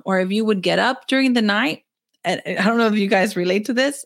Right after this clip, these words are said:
uh, Anna, and I think maybe, uh, Patricia, right? Um, "If you guys get up, keep getting up during the night, the Mano Pachona is gonna reach you, uh, from under the feet," right? Which is another legend, right?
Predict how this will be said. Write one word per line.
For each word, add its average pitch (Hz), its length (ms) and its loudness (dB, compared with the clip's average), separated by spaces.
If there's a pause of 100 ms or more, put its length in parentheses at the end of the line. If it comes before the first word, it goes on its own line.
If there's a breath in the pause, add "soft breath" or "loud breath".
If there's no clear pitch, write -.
uh, 185 320 0
Anna, 220 520 0
and 180 140 -2
I 185 80 0
think 196 240 -4
maybe, 190 380 -2
uh, 170 220 0
Patricia, 202 640 -4 (320 loud breath)
right? 202 300 0
Um, 190 240 0 (1600 loud breath)
"If 220 220 4
you 302 140 4
guys 294 340 0
get 277 120 0
up, 247 200 0
keep 247 200 0
getting 254 220 2
up 254 180 0
during 247 260 2
the 226 60 0
night, 247 380 0
the 202 80 -2
Mano 247 300 2
Pachona 254 320 0
is 240 100 -2
gonna 220 240 -2
reach 247 380 -2
you, 208 260 -2
uh, 180 140 -2
from 180 240 -4
under 175 180 -2
the 165 100 -6
feet," - 300 -6
right? 160 320 -6
Which 180 380 -2 (260)
is 185 200 -4
another 180 320 0
legend, 180 460 0
right? 156 360 -2